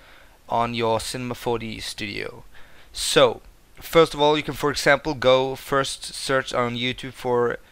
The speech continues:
Cinema four D mo-, circle models or anything. You might get some models, and for example,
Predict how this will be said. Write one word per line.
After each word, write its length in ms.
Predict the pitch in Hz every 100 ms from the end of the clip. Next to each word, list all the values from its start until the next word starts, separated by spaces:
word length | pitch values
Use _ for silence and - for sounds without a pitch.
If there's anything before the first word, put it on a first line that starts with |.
| -
Cinema 240 | - 139 131
four 240 | - 139
D 200 | 135 135
mo-, 260 | 131 131 -
circle 480 | - 127 123 143 135
models 680 | 135 131 135 139 139 - -
or 280 | 120 117
anything. 520 | 113 120 131 143 160 - - - -
You 100 | 131
might 280 | 131 139 139
get 260 | 147 135 -
some 200 | 127 113
models, 680 | 117 120 131 143 - - -
and 640 | 127 117 117 117 117 117
for 180 | - 127
example, 800 | 120 - 120 113 120 117 120